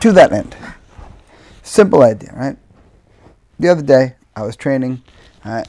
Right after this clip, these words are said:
and I was training with Shion Schulman, uh, one, the chief organizational instructor of Tiger Schulman's, and we were doing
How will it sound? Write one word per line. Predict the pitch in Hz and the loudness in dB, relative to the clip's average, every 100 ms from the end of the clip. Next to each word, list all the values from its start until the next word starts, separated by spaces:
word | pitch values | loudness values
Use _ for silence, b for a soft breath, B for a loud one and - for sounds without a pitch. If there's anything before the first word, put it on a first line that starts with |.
| - | -10
and | 110 | -8
I | 107 | -8
was | 104 | -10
training | - 123 120 | -8 -6 -6
with | 117 | -8
Shion | - 131 120 | -6 -6 -6
Schulman, | - 120 117 117 120 - - | -6 -6 -6 -10 -14 -20 -18
uh, | 87 | -16
one, | 98 95 | -14 -14
the | 110 | -16
chief | 104 120 120 | -12 -10 -6
organizational | 117 120 113 113 120 | -4 -4 -6 -8 -10
instructor | 113 - 113 120 120 | -10 -8 -8 -8 -10
of | |
Tiger | - 120 120 | -6 -8 -8
Schulman's, | - 120 113 139 - _ b b b b b b | -8 -8 -8 -14 -18 _ b b b b b b
and | 156 | -2
we | 165 | 0
were | 165 | 0
doing | 165 175 170 | -2 -2 -4